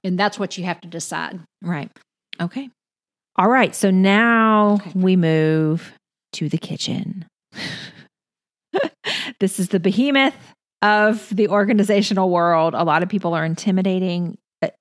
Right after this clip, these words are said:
Speaker 2: a lot of people are intimidated by organizing a kitchen. They just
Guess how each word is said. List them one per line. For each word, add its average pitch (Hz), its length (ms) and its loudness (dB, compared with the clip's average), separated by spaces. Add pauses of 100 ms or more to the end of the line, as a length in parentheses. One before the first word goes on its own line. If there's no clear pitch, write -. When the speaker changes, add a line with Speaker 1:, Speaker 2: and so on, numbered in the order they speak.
Speaker 2:
a 185 60 0
lot 185 180 4
of 196 60 2
people 190 260 0
are 175 100 -2
intimidated 185 800 0
by 180 360 0 (100)
organizing 175 580 0
a 170 60 0
kitchen. 170 380 -4
They 175 200 -4
just 175 460 -4